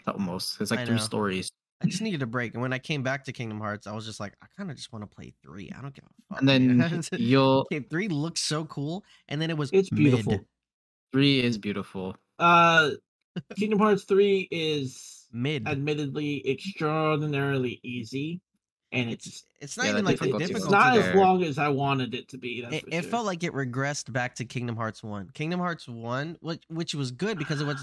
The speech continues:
Speaker 2: it was the first iteration, right? It's like, we're getting this,
Speaker 1: It was
Speaker 2: we're getting
Speaker 1: difficult.
Speaker 2: introduced to
Speaker 1: <laughs>
Speaker 2: this
Speaker 1: It was
Speaker 2: world,
Speaker 1: difficult.
Speaker 2: you know, and it's like, "Oh, shit, Sora and Donald and
Speaker 1: Have you
Speaker 2: Goofy are meeting all these characters. And, uh, oh my God, I love it so much." And then it goes to Kingdom Hearts two, where they're seeing these characters
Speaker 1: Two is
Speaker 2: again.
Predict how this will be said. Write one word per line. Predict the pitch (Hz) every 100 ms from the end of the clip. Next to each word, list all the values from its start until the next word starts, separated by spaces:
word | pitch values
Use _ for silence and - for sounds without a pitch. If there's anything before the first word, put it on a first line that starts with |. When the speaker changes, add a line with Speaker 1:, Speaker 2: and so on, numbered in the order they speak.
| 123 -
Speaker 2:
it |
was | 180 175
the | 156
first | - 196 185
iteration, | 160 151 147 113
right? | 135
It's | 143
like, | 131 117
we're | 120
getting | 123 170 170
this, | 151 - -
Speaker 1:
It |
was | 139 147
Speaker 2:
we're | 151
getting | 160
Speaker 1:
difficult. | 170 139 120
Speaker 2:
introduced | 208 - 175 202 -
to |
Speaker 1:
<laughs> |
Speaker 2:
this | 165 208
Speaker 1:
It | 196
was | 185
Speaker 2:
world, | - 196 190
Speaker 1:
difficult. | 185 - 120 - _ _
Speaker 2:
you | 147
know, | 165 180
and | 170
it's | 156
like, | 151 160
"Oh, | 175 147
shit, | - 196 151 - -
Sora | - 196 190
and | 170
Donald | 165 180 170
and | 151
Speaker 1:
Have | 208
you | 285
Speaker 2:
Goofy | 285 185
are | 156
meeting | 180 185 180
all | 175
these | 143 -
characters. | - 208 190 180 151 123 - - _
And, | 151 135
uh, | 156 175 175
oh | 196
my | 190
God, | 165 214
I | 170
love | 175 196
it | 175
so | 190
much." | 214
And | 151 160
then | 160
it | 147 - -
goes | 156 151
to |
Kingdom | 147 170 151
Hearts | 143 131
two, | - 233 214 196 -
where | 143
they're | 143
seeing | 139 - 156
these | 143
characters | 135 147 139 170
Speaker 1:
Two |
is | 151 120
Speaker 2:
again. | 131